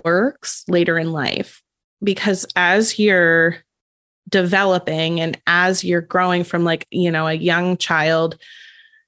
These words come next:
through childhood and adolescence and young adulthood, if those are the messages that you're getting regularly,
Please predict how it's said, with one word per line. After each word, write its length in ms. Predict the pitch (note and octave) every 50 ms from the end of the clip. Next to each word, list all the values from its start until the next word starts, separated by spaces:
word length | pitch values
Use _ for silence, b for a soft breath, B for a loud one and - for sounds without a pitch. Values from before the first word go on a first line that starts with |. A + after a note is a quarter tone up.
| _ _ _ _ -
through 220 | - A3+ G#3+ A3
childhood 800 | A3 - - G3 F3+ F3+ F#3 F#3 F3+ F#3+ F3 F#3 F3 F3 F3 E3+
and 180 | - - F3 F3 -
adolescence 760 | E3+ E3+ E3+ E3+ E3 D#3+ D#3+ F3 - - E3+ D#3+ E3 D3+ -
and 160 | - - E3
young 200 | E3 E3 E3 E3
adulthood, 840 | E3 E3 - B3 C4 B3+ - - - E3 E3 D#3+ D#3 D#3+ F3 E3+ - _ _ _ _ _ _ _ _ _ _ _ _ _ _ _ _ _ _ _ _ _ -
if 180 | G#3 F#3+ G3
those 300 | G3 F3+ F#3 G3+ A3 B3+
are 100 | E4 F4
the 80 | E4 A#3
messages 600 | F3+ E3+ D#3+ F3 - - F#3 E3+ F3 E3+ E3 -
that 320 | - F3 E3+ E3+ - - E3+
you're 440 | F3+ F3 E3 D#3 D#3 D#3 D3+ - - _ _ _ _ _ - E3+
getting 420 | - F#3+ F#3 F3+ F3 F3 F3 F3
regularly, 1000 | E3 D#3+ D#3 D#3+ D#3 - E3 D#3+ E3+ F3 F#3 F#3+ G3+ A3 A3+ A#3 A#3 B3 A#3+ A#3+